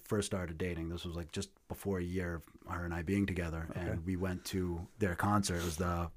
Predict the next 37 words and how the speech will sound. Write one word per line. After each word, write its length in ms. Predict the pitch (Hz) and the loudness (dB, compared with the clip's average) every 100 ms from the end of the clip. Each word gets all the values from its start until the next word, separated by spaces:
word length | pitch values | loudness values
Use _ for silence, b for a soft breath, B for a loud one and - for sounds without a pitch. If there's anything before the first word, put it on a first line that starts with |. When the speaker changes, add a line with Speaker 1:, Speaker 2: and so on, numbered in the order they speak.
| - _ - - - _ - | -14 _ -20 -20 -20 _ -4
Speaker 1:
uh, 360 | 92 90 87 82 92 - _ _ - - | 0 4 4 2 -4 -18 _ _ -20 -2
Carnival 360 | - 110 113 104 | 8 10 10 8
of 100 | 85 | 6
Madness 360 | 95 95 78 - | 4 4 2 0
show 280 | - - - B B B | -2 -4 -10 B B B
Speaker 2:
Okay. 220 | 151 - 123 | -2 0 2
Speaker 1:
in, 240 | 104 92 | 4 6
uh, 300 | 90 85 82 78 - _ - - _ _ - | 6 4 2 -2 -8 _ -20 -20 _ _ 2
the 80 | 104 | 2
Xfinity 420 | 87 - 139 95 | 6 8 8 8
Center. 280 | - 76 57 - _ | 4 -4 -8 -14 _
At 140 | 98 - | -8 -4
the 60 | |
time, 200 | 90 87 | -2 0
Comcast 400 | - 113 95 76 | 4 4 4 -2
Center. 280 | - 71 - - | -4 -6 -10 -10
Before 260 | - 80 | -6 -4
that 120 | 85 | -2
was 100 | 80 | -4
the 80 | 85 | -2
Tweeter 280 | - 110 76 | 2 2 2
Center. 300 | 76 64 82 104 | -4 -6 -8 -6
And 100 | - | 0
before 200 | 113 92 | 2 4
Speaker 2:
Yeah. 60 | 87 85 | 2 0
Speaker 1:
that 100 | 82 | -2
was 180 | 78 - | -2 -2
who 280 | - - 104 | 2 6 8
knows 220 | 101 101 | 8 8
what 160 | 107 | 6
else. 200 | 196 135 110 | 4 4 4
Speaker 2:
Yeah, 40 | 107 | 4
yeah, 80 | 107 | 4
yeah. 60 | 107 - 147 | 0 -2 8
Great 180 | 139 147 | 10 10
Speaker 1:
Uh, 60 | |
Speaker 2:
Woods. 240 | 113 107 | 8 4